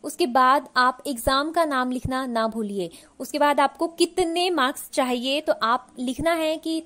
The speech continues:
"Thank you यूनिवर्स, मुझे एग्जाम में इतने मार्क्स मिल चुके हैं, मैं बहुत ज़्यादा खुश हूँ।" इसी तरह से आपकी कोई भी विश है तो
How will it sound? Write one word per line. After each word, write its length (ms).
"Thank 160
you 160
यूनिवर्स, 600
मुझे 440
एग्जाम 400
में 340
इतने 260
मार्क्स 500
मिल 220
चुके 320
हैं, 200
मैं 240
बहुत 320
ज़्यादा 240
खुश 300
हूँ।" 400
इसी 260
तरह 260
से 260
आपकी 480
कोई 480
भी 260
विश 320
है 160
तो 160